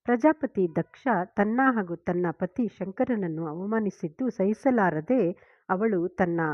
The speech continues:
ಈ ರೂಪವನ್ನು ಯೋಗಾಗ್ನಿಯಿಂದ ಸುಟ್ಟು ಭಸ್ಮವಾದಳು. ಆ ದುಃಖದ ಘಟನೆಯನ್ನು ಕೇಳಿ ರುದ್ರದೇವನನ್ನು ಕಳುಹಿಸಿ ದಕ್ಷನು ಮಾಡುತ್ತಿದ್ದ ಯಜ್ಞವನ್ನು ಸಂಪೂರ್ಣ. ಸತಿಯು ಮುಂದಿನ ಜನ್ಮದಲ್ಲಿ ಶೈಲರಾಜ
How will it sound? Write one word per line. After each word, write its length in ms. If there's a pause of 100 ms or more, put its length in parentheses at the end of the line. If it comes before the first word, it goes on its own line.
(120)
ಈ 200
ರೂಪವನ್ನು 720 (360)
ಯೋಗಾಗ್ನಿಯಿಂದ 920
ಸುಟ್ಟು 480
ಭಸ್ಮವಾದಳು. 920 (600)
ಆ 140
ದುಃಖದ 540
ಘಟನೆಯನ್ನು 680
ಕೇಳಿ 460
ರುದ್ರದೇವನನ್ನು 1120 (340)
ಕಳುಹಿಸಿ 680
ದಕ್ಷನು 520
ಮಾಡುತ್ತಿದ್ದ 600
ಯಜ್ಞವನ್ನು 800
ಸಂಪೂರ್ಣ. 480 (340)
ಸತಿಯು 600
ಮುಂದಿನ 440
ಜನ್ಮದಲ್ಲಿ 760
ಶೈಲರಾಜ 680